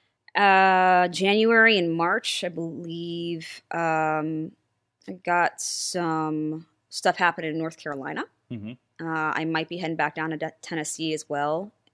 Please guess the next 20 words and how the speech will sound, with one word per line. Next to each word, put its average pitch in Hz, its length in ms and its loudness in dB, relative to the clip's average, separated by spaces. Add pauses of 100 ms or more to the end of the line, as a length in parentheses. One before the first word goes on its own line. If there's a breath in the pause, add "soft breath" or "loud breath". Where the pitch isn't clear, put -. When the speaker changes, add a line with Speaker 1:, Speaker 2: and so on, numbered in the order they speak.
Speaker 1:
um, 151 440 -4
more 156 220 -2
in 151 60 -6
the 151 60 -10
springtime. 254 540 -4 (320)
Speaker 2:
Good. 151 80 -20 (1120)
Speaker 1:
I 175 200 4
am 175 340 2
happy 170 280 0
to 160 80 -2
say 156 460 0
I 147 80 0
got 147 220 -4
a 139 40 -4
match 151 380 -2
coming 156 340 -4
up, 151 300 -4 (260 loud breath)
um, 143 680 -6
with - 200 -16
Rise. 311 920 -6